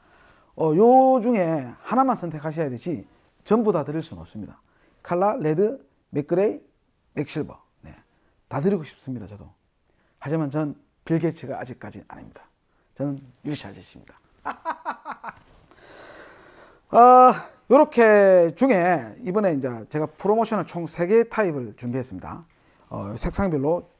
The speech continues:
색상 중에 하나고요. A 타입. 네. 세나에서 나온 C,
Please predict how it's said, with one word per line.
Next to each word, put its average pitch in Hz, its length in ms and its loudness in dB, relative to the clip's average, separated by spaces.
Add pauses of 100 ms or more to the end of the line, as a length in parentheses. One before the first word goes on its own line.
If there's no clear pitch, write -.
색상 190 360 -8
중에 190 160 -4
하나고요. 127 560 -8 (380)
A 269 140 2
타입. - 220 -16 (1800)
네. 156 260 -6 (600)
세나에서 254 1000 0
나온 143 380 -6
C, - 480 -2